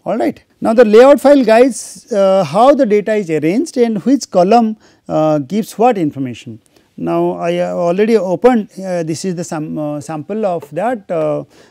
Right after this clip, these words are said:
uh, that I already o-, opened you. Let me guide it from you or from that once again for you. You can open in Excel or in, uh,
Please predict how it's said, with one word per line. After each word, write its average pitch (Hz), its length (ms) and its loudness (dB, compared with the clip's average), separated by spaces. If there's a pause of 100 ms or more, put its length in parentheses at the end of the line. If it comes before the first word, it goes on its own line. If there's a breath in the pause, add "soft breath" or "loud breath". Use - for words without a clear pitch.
(140)
uh, 147 480 -8
that 156 260 -4
I 151 220 -2
already 147 280 -6
o-, 160 220 -8
opened 208 300 -2
you. 240 240 -2 (300 soft breath)
Let 147 180 -8
me 165 80 0
guide 147 240 -2
it 147 100 -4
from 147 220 -6
you 165 180 -4
or 165 420 0
from 143 260 -8
that 147 260 -8
once 151 300 -8
again 226 260 -2
for 156 260 -4
you. 185 360 -6
You 156 180 -2
can 156 160 -4
open 156 240 -6
in 156 260 -6
Excel 226 300 -4
or 160 160 0
in, 135 280 -8
uh, 147 320 -10